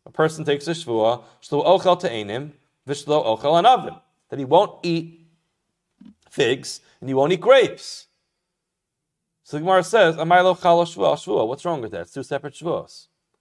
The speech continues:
In other words, if Rav Huna, you're right, that the only time a neder works is when you make two separate nedarim on two separate days.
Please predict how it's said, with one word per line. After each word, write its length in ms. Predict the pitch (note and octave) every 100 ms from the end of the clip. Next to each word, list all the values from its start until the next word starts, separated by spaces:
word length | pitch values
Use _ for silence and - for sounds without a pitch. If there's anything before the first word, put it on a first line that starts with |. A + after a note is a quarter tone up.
| _ _ _ _
In 120 | G3
other 180 | B3 B3+
words, 340 | A3+ G#3 F3 - _ _ _ _ _ _ _
if 240 | - G#3 G#3 - _
Rav 220 | G3 G3+
Huna, 300 | C4 E4+ D4+
you're 160 | A#3+ G#3+
right, 420 | C4 G3+ C#3+ - -
that 200 | F#3+ F#3
the 80 |
only 280 | G#3+ C4 D4+
time 260 | A#3 B3+ B3
a 40 |
neder 340 | A3+ B3 G#3+ G3+
works 400 | B3 G#3 - -
is 120 | F#3
when 120 | A3
you 80 | A3
make 320 | E3 A#3+ -
two 140 | - C4
separate 440 | - B3 - G#3
nedarim 500 | F#3+ A3 C4 F#3 B2 _ _
on 140 | F3+
two 140 | G#3 B3+
separate 400 | A#3+ A3 G3+ E3
days. 680 | B3+ B3+ D#3 C#3+ - -